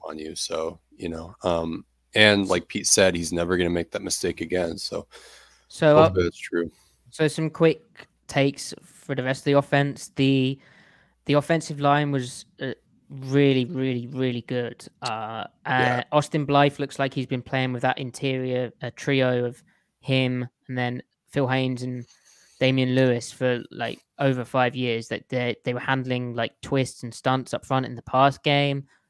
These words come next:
Speaker 2: They were, they were really good in, in the run game as well, and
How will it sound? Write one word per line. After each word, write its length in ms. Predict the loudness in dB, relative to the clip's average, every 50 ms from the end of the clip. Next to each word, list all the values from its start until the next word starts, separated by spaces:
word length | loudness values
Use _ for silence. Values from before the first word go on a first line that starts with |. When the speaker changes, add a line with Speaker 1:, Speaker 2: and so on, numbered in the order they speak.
| _ _
Speaker 2:
They 160 | -2 -2 0 0
were, 340 | -2 -2 -2 -2 -2 -4 -4 _ _ _ _ _ _ _ _ _ -20 -20 -20 _ _ _ _ -20 -20 _ _ -20 -20 -20 _ _
they 160 | -10 -8 -8 -6
were 100 | -6 -6
really 280 | -4 0 0 2 2 2
good 220 | 2 0 0 0
in, 180 | 0 -4 -4 -6 -10
in 100 | -10 -10
the 80 | -8
run 220 | -4 -2 0 0 2
game 240 | 2 2 2 2 0
as 100 | -2 -2
well, 340 | 2 2 4 4 4 2 2
and 220 | 0 -4 -8 -14